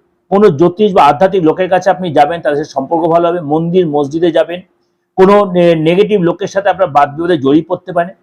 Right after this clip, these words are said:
এবং আর্থিক জায়গাটা আপনার যথেষ্ট ভালো হবে। এই যে প্রোগ্রামটা শুনছেন, এটা কিন্তু আমি overall আপনাদের ডিসকাশন করছি। আপনারা হয়তো অনেকে বলছেন যে, "পার্থদা, আপনি যে প্রোগ্রামটা বলছেন, আপনাদের কারোর সাথে মিলছে, কারোর সাথে মিলছে না।" আমি হান্ড্রেড পার্সেন্ট আপনার কথাই মেনে নিচ্ছি।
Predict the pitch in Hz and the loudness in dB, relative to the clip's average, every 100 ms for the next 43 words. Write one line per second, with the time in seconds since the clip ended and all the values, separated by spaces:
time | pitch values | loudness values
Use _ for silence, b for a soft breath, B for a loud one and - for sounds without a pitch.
0 | _ _ _ - 185 190 160 151 - 214 | _ _ _ 0 2 4 2 0 0 -4
1 | 175 147 156 170 170 170 135 131 135 170 | 0 2 4 2 0 -4 -4 -6 -6 -12
2 | 98 110 110 185 214 240 254 175 151 196 | -6 -4 -4 -4 -4 -4 -2 -4 0 -2
3 | 196 196 - 143 117 - 92 - _ _ | -2 -8 -6 -4 -4 -4 -12 -12 _ _
4 | 175 226 226 233 226 143 139 190 180 185 | -2 0 0 0 0 0 2 2 0 -4
5 | 175 156 120 - 120 - 151 92 - - | -4 -4 -6 -6 -8 -8 -10 -12 -18 -20
6 | _ _ _ _ _ _ _ _ _ _ | _ _ _ _ _ _ _ _ _ _
7 | _ _ _ B - - 247 240 214 220 | _ _ _ B 0 4 4 4 4 4
8 | 240 165 185 202 196 165 180 _ _ _ | 2 4 4 4 2 -2 -8 _ _ _
9 | 156 175 175 170 208 185 165 156 190 202 | 0 2 2 0 4 4 4 2 2 0
10 | 156 143 185 190 202 190 151 156 175 160 | 0 -2 0 0 0 2 0 -2 -4 -2
11 | 143 185 170 135 147 202 165 123 - 113 | -4 -2 -4 -2 -4 -4 -4 -4 -4 -8
12 | 104 101 104 101 147 180 151 127 160 185 | -8 -12 -12 -6 -2 -2 -2 -2 -4 -2
13 | 190 180 151 156 139 147 117 98 90 _ | -2 -2 -4 -4 -2 -2 -4 -6 -12 _
14 | - | -20